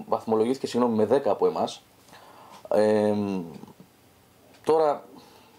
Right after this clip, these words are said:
τι να πεις για αυτό το παιχνίδι, είναι ένα, ουσιαστικά ένα έργο τέχνης, είναι ένα επίσης side-scrolling platformer, ε, στο οποίο ελέγχουμε ένα μικρό παιδί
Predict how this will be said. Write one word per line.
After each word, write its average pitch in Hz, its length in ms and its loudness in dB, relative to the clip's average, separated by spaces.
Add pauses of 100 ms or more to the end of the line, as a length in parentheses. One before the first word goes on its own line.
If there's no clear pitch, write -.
(220)
τι 160 100 0
να 165 120 2
πεις 120 100 -4
για 107 100 0
αυτό 104 120 -2
το 98 80 -2
παιχνίδι, 110 360 -2
είναι 139 100 0
ένα, 139 200 2
ουσιαστικά - 340 -4
ένα 131 120 0
έργο 120 160 2
τέχνης, 117 400 -2
είναι 131 100 0
ένα 113 560 0 (340)
επίσης - 760 -2
side-scrolling 104 560 0
platformer, 98 460 0 (880)
ε, 107 400 4
στο 120 160 -2
οποίο 156 220 2
ελέγχουμε 127 960 0
ένα 135 160 0
μικρό 135 260 0
παιδί 110 500 -4